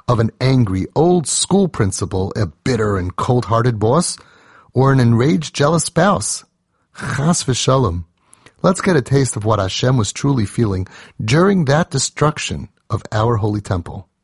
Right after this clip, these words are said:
The Medrash in Eicha Rabbah says, "Ani doima hayoim la'adam shahoy loy ben yechidi va'asa loy chuppah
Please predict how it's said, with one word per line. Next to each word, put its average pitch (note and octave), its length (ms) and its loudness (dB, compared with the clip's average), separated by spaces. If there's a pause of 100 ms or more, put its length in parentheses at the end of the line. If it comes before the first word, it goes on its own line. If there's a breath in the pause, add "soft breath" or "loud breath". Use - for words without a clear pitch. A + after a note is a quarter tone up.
(960 loud breath)
The B2 80 2
Medrash D#3 400 4
in C#3 80 0
Eicha D3 300 2
Rabbah C3 300 2
says, B2+ 400 0
"Ani C#3 220 2
doima E3+ 400 2
hayoim D3 440 2
la'adam D#3 420 2
shahoy D3 380 2
loy C#3 160 2
ben C3+ 200 0
yechidi C#3+ 500 0
va'asa D#3 420 2
loy C3 160 2
chuppah G3+ 540 2